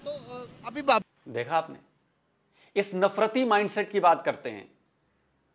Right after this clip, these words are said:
Speaker 2: कि मैं किसी नॉन मुस्लिम देश में चला जाऊं, मतलब मैं पाकिस्तानियों की बात करूं, वहां पर हमारी मस्जिद जरूर बननी चाहिए, बिल्कुल हमारा राइट है। लेकिन कोई नॉन मुस्लिम पाकिस्तान या दूसरे मुस्लिम कंट्री में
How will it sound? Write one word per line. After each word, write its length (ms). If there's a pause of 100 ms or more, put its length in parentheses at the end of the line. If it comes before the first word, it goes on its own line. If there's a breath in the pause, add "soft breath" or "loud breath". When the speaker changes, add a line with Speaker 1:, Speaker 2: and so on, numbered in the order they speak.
(500)
Speaker 2:
कि 60
मैं 260
किसी 260
नॉन 240
मुस्लिम 340
देश 220
में 80
चला 280
जाऊं, 580
मतलब 260
मैं 200
पाकिस्तानियों 460
की 60
बात 160
करूं, 160
वहां 200
पर 100
हमारी 240
मस्जिद 300
जरूर 220
बननी 220
चाहिए, 240
बिल्कुल 280
हमारा 260
राइट 300
है। 180 (1080)
लेकिन 360
कोई 360
नॉन 260
मुस्लिम 480 (640)
पाकिस्तान 500
या 80
दूसरे 320
मुस्लिम 320
कंट्री 320
में 460